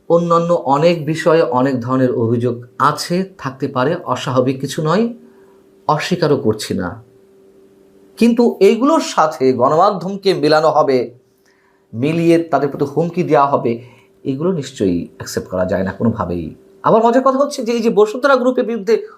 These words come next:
হুমকি এলো গণমাধ্যমের প্রতি এক অর্থে, সেখানে আমরা দেখলাম অন্যান্য গণমাধ্যম বা সিনিয়র জার্নালিস্টদের অনেকেই চুপচাপ। কেন চুপচাপ, সেটুকু আমরা বুঝি। এদিকে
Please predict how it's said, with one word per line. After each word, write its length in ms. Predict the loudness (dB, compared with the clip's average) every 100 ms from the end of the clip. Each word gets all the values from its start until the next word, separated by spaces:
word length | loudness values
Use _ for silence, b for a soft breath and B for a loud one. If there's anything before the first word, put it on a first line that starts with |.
| _ -6
হুমকি 260 | -4 2
এলো 200 | 4 4
গণমাধ্যমের 600 | 4 4 4 2 0 -2
প্রতি 200 | 0 0
এক 120 | 0 0
অর্থে, 340 | -2 -2 -2 b b b b b b b b
সেখানে 380 | -2 0 2 2
আমরা 200 | 2 2
দেখলাম 580 | 0 2 0 0 -6 -8
অন্যান্য 340 | -4 -2 -2 0
গণমাধ্যম 800 | 2 2 2 0 -2 -2 0
বা 420 | 2 4 4 2 0 -6 _ _ _ _ _
সিনিয়র 360 | -2 2 4 4
জার্নালিস্টদের 520 | 2 2 0 0 -2
অনেকেই 480 | -2 0 0 0 -2 -4
চুপচাপ। 320 | -6 -4 -12 -12 -4
কেন 200 | 0 2
চুপচাপ, 380 | 0 0 0 0 -8 b b _
সেটুকু 280 | -4 -2 -2
আমরা 200 | -2 -4
বুঝি। 380 | -4 -4 -6 -8 -18 _ _ _ _ B B B B B B -20 -20 -20 -20 -20 -20 -20 -20 -20 -20 -20 -20 -20 -20 -20 -20 -20 -4
এদিকে 500 | 0 2 2 0